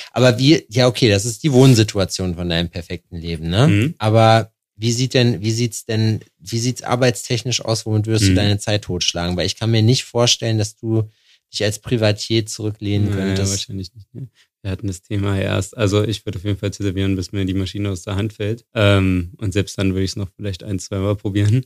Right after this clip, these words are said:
Speaker 2: Ähm, und ja, also ich wüsste, ich wüsste nicht, wer, also ich bin, wir sind da, glaub ich, sehr ähnlich, äh, dass wir gerne viel arbeiten und viel machen. Ähm, du hast es auf jeden Fall schön zusammen, zusammengefasst. Äh, wir haben jetzt nur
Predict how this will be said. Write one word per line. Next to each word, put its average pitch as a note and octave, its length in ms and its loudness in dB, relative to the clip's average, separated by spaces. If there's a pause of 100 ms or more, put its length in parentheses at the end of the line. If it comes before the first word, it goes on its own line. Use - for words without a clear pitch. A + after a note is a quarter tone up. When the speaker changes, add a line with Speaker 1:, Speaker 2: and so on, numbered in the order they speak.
(420)
Speaker 2:
Ähm, G#2 720 4
und F#2 340 -2
ja, A2 320 -4
also F#2 320 -2 (220)
ich - 100 -16
wüsste, A#2 260 -8 (140)
ich - 160 -14
wüsste A#2+ 240 0
nicht, A2+ 280 0
wer, G#2+ 280 -8
also A#2 180 -10
ich F#2+ 140 -6
bin, G#2+ 520 -2
wir A2 80 -4
sind A#2 160 4
da, C#3 60 2
glaub A2+ 160 6
ich, G#2 100 4
sehr F#2 180 4
ähnlich, B2 540 6
äh, A2 180 4
dass G#2 180 -2
wir G#2 100 0
gerne G2+ 540 4
viel G#2 140 -2
arbeiten A2 420 0
und G#2 140 -2
viel G#2+ 200 2
machen. A2 480 2 (380)
Ähm, G2 520 4 (240)
du G2+ 60 -6
hast - 140 -6
es G#2+ 80 -10
auf G2 100 -10
jeden G#2 120 -4
Fall G2+ 140 -6
schön G2 340 -4
zusammen, G#2 720 0 (100)
zusammengefasst. G#2+ 800 0 (480)
Äh, G2 380 2
wir F#2+ 140 0
haben G2 160 6
jetzt G2+ 280 0
nur G2 540 0